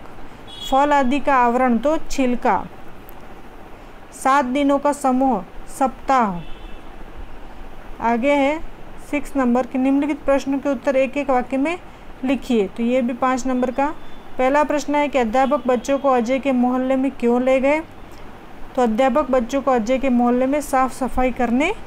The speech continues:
ले गए। दूसरा कि हाथी कैसे नहाते हैं? तो हाथी अपनी सूंड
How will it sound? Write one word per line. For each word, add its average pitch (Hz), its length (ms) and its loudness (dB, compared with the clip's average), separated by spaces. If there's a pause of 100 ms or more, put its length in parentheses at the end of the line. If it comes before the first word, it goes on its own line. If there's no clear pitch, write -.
(220)
ले 220 300 2
गए। 185 200 -6 (480)
दूसरा 262 500 0 (400)
कि 269 80 0
हाथी 240 480 2 (440)
कैसे 262 340 2
नहाते 285 400 2
हैं? 285 300 2
तो 285 120 0
हाथी 240 420 0
अपनी 247 300 2
सूंड 294 480 -2